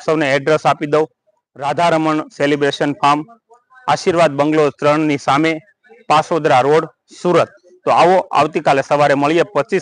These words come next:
તારીખે જાહેર આમંત્રણ આપીએ છીએ અને સુરતની જનતાને અહીંયા મુલાકાત લેવા માટે અમે ઇન્વિટેશન આપીએ છીએ. સવારે આઠ થી બપોરના બે કલાક સુધી આપ કોઈ પણ આવી શકશો. સવારના આઠ થી બપોરના સાત વાગ્યા સુધી પરિવારના તમામ લોકો આવી શકશો. તો ચોક્કસથી આપ અહીંયા મુલાકાત લેશો અને આપનું સન્માન સ્વીકારશો.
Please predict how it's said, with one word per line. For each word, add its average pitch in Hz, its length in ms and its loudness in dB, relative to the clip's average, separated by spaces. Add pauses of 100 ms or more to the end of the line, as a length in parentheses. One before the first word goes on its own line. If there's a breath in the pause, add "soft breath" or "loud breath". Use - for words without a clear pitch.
તારીખે 143 340 0
જાહેર 139 320 2
આમંત્રણ 147 380 0
આપીએ 147 240 -2
છીએ 156 140 -4
અને 147 100 -4
સુરતની 143 380 -6
જનતાને 135 400 -4
અહીંયા 139 160 -4
મુલાકાત 135 440 -2
લેવા 131 160 2
માટે 131 280 -6 (300)
અમે 123 200 -2
ઇન્વિટેશન 147 480 -2
આપીએ 143 240 -4
છીએ. 151 140 -6
સવારે 139 320 0
આઠ 139 120 -2
થી 170 140 -8
બપોરના 127 380 -4
બે 131 160 -2
કલાક 147 300 -2
સુધી 160 200 -6 (260 soft breath)
આપ 120 140 -4 (100)
કોઈ 180 160 2
પણ 208 160 -2
આવી 135 180 2
શકશો. 156 380 -6 (260 soft breath)
સવારના 160 480 2
આઠ 151 160 0
થી 180 100 -2
બપોરના 143 380 -4
સાત 170 280 -2
વાગ્યા 151 240 0
સુધી 135 240 -6
પરિવારના 156 540 0
તમામ 135 300 -4
લોકો 131 200 -2
આવી 135 200 2
શકશો. 143 340 -8 (340 soft breath)
તો 127 80 -8
ચોક્કસથી 160 520 -4
આપ 139 160 0
અહીંયા 139 180 -6
મુલાકાત 131 480 -2
લેશો 156 340 -4 (220)
અને 135 160 -2
આપનું 123 260 -4
સન્માન 123 340 -6
સ્વીકારશો. 147 520 -2